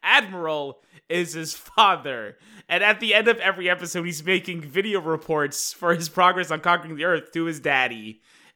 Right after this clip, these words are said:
And he's <laughs> it clear that they don't have the best relationship in the world,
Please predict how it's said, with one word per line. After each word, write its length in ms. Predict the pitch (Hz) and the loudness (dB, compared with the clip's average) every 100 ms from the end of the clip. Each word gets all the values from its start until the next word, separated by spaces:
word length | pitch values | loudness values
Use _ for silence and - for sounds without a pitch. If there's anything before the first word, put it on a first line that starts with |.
| - | 0
And 260 | 151 156 | 2 4
he's 400 | 175 185 160 143 - | 2 -4 -6 -12 -4
<laughs> 60 | |
it 460 | 214 220 214 185 220 | 0 0 4 6 6
clear 320 | - 294 311 | 4 2 2
that 220 | 247 233 | 2 0
they 80 | 220 | 2
don't 160 | 220 202 | 0 4
have 180 | 202 175 | 2 2
the 80 | 175 | -2
best 320 | 156 165 - | 2 0 0
relationship 540 | 170 175 165 175 180 | -2 -2 -4 -8 -8
in 60 | 165 | -6
the 80 | 147 | -4
world, 300 | 156 165 | -2 -2